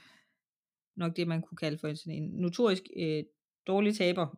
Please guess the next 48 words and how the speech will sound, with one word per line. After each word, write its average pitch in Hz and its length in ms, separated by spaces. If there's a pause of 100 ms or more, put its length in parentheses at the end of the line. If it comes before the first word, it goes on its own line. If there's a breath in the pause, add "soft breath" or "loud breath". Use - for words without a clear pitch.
Øhm, 151 260
til 180 120
gengæld 214 240
så 208 60
har 196 60
jeg 190 60
stået 196 220
rigtig 180 200
meget 156 180
med 151 260
en, 139 140
øh, 139 120 (680 loud breath)
med 170 120
en 175 60
skulderskade, 202 480
så 165 60
det 165 60
er 170 40
mange 180 220
år 175 80
siden, 220 320
jeg 175 120
sådan 175 140
har 156 120
været 143 400 (920 loud breath)
aktiv 180 400
i 165 100
konkurrencesport. 175 1300 (180)
Øh, 175 380
så, 170 180 (140)
så, 185 120
mm, 170 360 (600)
jeg 185 160
må 175 180
nok 190 220
sige, 208 560
at 160 200
sådan 180 220
sidste 220 320
gang, 165 220
der 156 60
står 165 180
meget 185 280
tydeligt 185 400
i 185 80
min, 151 480
øh, 156 60
hukommelse, 190 540